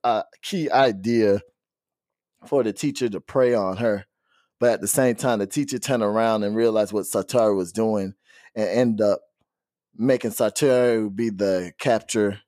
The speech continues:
you know, the, his next victim. And so what do you guys thought when the teacher finally got Satoru in the car and we realized it was the teacher?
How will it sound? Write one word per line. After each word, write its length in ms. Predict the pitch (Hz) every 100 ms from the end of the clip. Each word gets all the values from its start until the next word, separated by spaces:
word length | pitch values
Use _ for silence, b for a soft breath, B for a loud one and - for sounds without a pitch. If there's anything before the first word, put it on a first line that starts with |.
| _
you 120 | 113
know, 180 | 120 98
the, 160 | 90 95 _ -
his 200 | 127 117
next 300 | 123 - 98
victim. 520 | 113 110 95 95 101 _ _ _ _ _ _ _ _ _
And 580 | 110 113 110 104 98 101 -
so 160 | 165
what 120 | 175
do 80 | 196
you 140 | 185 175
guys 200 | 147 147
thought 160 | 135
when 100 | 120
the 60 | 113
teacher 400 | - 175 - 143
finally 380 | - 143 139 117
got 340 | 110 123 -
Satoru 720 | - 113 139 117 113 104 101 - _ -
in 120 | 123
the 100 | 113
car 280 | - 131 117
and 120 | 110 123
we 80 |
realized 440 | 120 123 113 110 104
it 60 |
was 180 | 110 107
the 100 | 92
teacher? 480 | - 131 110 92